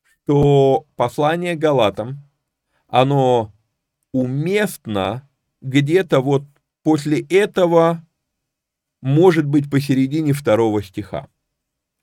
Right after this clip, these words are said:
А, <coughs> скорее всего, апостол Павел написал послание Галатам, находясь в Антиохии. Узнав, как легко и быстро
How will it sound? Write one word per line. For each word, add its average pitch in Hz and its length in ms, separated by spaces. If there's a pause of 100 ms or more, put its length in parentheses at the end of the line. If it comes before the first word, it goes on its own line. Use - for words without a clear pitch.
(840)
А, 107 720 (240)
<coughs> - 80 (680)
скорее 160 300
всего, 143 360 (1000)
апостол 143 420
Павел 117 380 (560)
написал 127 400
послание 139 480
Галатам, 123 600 (500)
находясь 139 580
в 139 60
Антиохии. 127 640 (1160)
Узнав, 139 800 (320)
как 160 240
легко 156 440
и 135 100
быстро 127 760